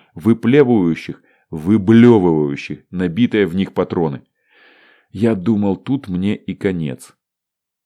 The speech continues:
Пули рвали дерево столов, крошили камень пола, сбивали развешанное по стенам декоративное украшение. Грохот, треск, каменная крошка, щепки, грохот, вой.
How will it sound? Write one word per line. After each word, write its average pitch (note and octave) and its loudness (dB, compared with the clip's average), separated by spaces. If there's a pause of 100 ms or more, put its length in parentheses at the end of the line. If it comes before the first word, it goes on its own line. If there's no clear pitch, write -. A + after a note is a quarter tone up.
(160)
Пули C3 0
рвали G2 0
дерево F#2 0
столов, F#2 -2
крошили B2+ 0
камень A#2+ 0
пола, G2+ -2 (240)
сбивали G2+ 2
развешанное G#2+ 0
по G2 -4
стенам G#2+ -4
декоративное F#2+ -2
украшение. F2+ -4 (420)
Грохот, - -6
треск, A2+ -4 (200)
каменная A#2 0
крошка, A#2 -2
щепки, - -4
грохот, A#2+ -4
вой. C3 -2